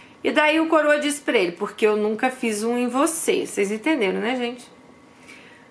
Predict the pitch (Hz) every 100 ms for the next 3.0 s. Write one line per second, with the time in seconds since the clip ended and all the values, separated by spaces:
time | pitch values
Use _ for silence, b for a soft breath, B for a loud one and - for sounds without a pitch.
0 | B - - - 175 202 214 233 - 226
1 | 202 - 226 208 196 240 285 294 - 233
2 | 247 240 220 208 202 196 202 226 247